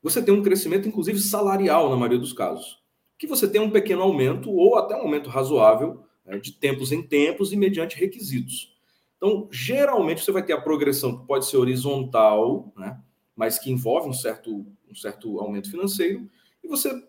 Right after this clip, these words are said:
tem a promoção que pode ser vertical, que também costuma envolver um, um acréscimo financeiro. Eu só gostaria de ressaltar uma coisa em relação a isso.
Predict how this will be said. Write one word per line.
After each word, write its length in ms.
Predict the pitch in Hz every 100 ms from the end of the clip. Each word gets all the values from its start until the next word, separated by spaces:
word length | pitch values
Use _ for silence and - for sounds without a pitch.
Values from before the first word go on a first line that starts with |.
| _
tem 140 | - 202
a 60 |
promoção 520 | 202 214 226 220 190 196
que 160 | -
pode 180 | 190 190
ser 180 | - 180
vertical, 800 | 156 147 165 - - 139 127 -
que 100 | -
também 340 | - 240 175
costuma 360 | - 202 - 151
envolver 280 | 165 170 147
um, 520 | 156 165 - 135 131
um 60 | 143
acréscimo 420 | - 135 131 143
financeiro. 520 | 160 180 - 104 - - _ _ -
Eu 80 |
só 360 | 151 220 220 - -
gostaria 340 | 208 208 339
de 60 | -
ressaltar 340 | 185 175 180
uma 200 | 202 240
coisa 340 | - 175 196
em 40 | 156
relação 320 | 165 160 175
a 60 | 147
isso. 320 | 101 101